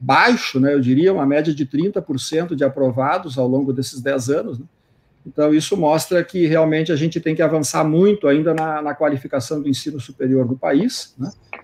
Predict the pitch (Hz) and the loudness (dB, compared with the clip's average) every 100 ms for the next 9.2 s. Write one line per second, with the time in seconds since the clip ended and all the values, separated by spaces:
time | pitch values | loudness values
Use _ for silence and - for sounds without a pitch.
0 | - - - - 135 139 143 180 196 233 | -16 -16 -20 -4 0 2 4 4 4 4
1 | 240 247 226 220 247 - 202 170 165 156 | 4 4 2 2 0 0 -2 0 0 0
2 | 165 170 170 165 175 - 165 160 165 160 | 0 -2 -2 0 -2 -2 -4 -2 -2 0
3 | 156 160 185 190 156 147 123 113 135 143 | -2 -2 -6 -4 -2 0 -2 -2 0 2
4 | 151 151 143 - 131 131 147 156 143 165 | 0 -2 -6 -6 -6 -2 0 0 0 -2
5 | - 175 147 131 - _ - _ _ _ | 4 4 4 2 -2 _ -20 _ _ _
6 | 135 135 - - - 151 - 160 170 165 | -10 -10 -10 -20 -4 -4 2 4 6 6
7 | 180 214 208 180 151 - 170 - 151 151 | 4 4 0 -2 -4 -2 -4 -2 -2 2
8 | 151 - 147 131 185 175 156 165 - - | 0 0 -6 -4 2 4 6 6 4 -2
9 | - 135 | -8 -8